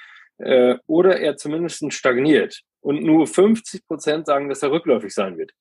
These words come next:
Also ich bin davon ausgegangen, als ich die eingestellt habe im Auftrag von Händler helfen Händlern, dass achtzig Prozent sagen werden, Corona ist noch da, äh, sowieso der Trend Richtung online, stationär wird weiter rückläufig sein und das kommt überhaupt nicht raus.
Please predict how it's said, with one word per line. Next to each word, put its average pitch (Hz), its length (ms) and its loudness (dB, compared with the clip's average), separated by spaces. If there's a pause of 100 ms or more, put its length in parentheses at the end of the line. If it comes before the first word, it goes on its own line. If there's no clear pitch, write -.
(220)
Also 117 140 2
ich 120 140 -2
bin 139 100 0
davon 135 200 2
ausgegangen, 135 420 2
als 113 100 -2
ich 110 60 -10
die - 120 -2
eingestellt 135 540 0
habe 123 160 -4
im 117 80 -8
Auftrag 120 280 -6
von 120 100 -4
Händler 127 260 2
helfen 120 240 0
Händlern, 127 340 0
dass 113 300 0 (420)
achtzig - 360 -4
Prozent 123 360 0
sagen 120 280 4
werden, 113 400 0 (180)
Corona 156 520 2
ist 147 160 -2
noch 135 180 -6
da, 139 340 0 (400)
äh, 120 460 -2
sowieso 127 380 0
der 147 160 4
Trend 147 260 0
Richtung 139 300 -6
online, 135 540 0 (100)
stationär 131 800 -2
wird 117 200 -4
weiter 120 260 2
rückläufig 110 420 0
sein 117 260 2
und 120 200 -4
das 117 260 0
kommt 127 240 -2
überhaupt 117 240 2
nicht - 240 -6
raus. - 320 0